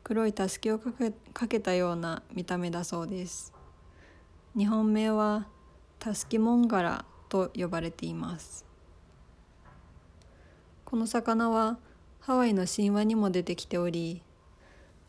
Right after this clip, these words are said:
カマプアーという豚と海の神が、ふむふむぬくぬくアプアーの化身である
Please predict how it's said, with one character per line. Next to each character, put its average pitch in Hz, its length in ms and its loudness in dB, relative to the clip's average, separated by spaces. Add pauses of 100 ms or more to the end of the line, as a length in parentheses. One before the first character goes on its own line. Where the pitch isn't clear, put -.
(280)
カ - 100 -6
マ 214 200 4
プ 233 260 4
ア 202 160 4
ー 180 40 0
と 175 200 -4
い 165 300 -6
う - 60 -12 (520)
豚 208 300 0
と 208 400 0
海 233 220 4
の 185 120 0
神 180 320 -2
が、 165 320 -6 (640)
ふ - 140 -4
む 214 180 4
ふ 220 120 2
む 208 160 6
ぬ 202 140 4
く 202 160 2
ぬ 202 120 4
く 202 200 -2
ア 175 100 2
プ 190 240 -2
ア 190 280 2
ー - 20 0
の 180 160 -4
化 220 120 -4
身 208 300 0
で 180 80 -2
あ 180 100 -2
る 170 260 -6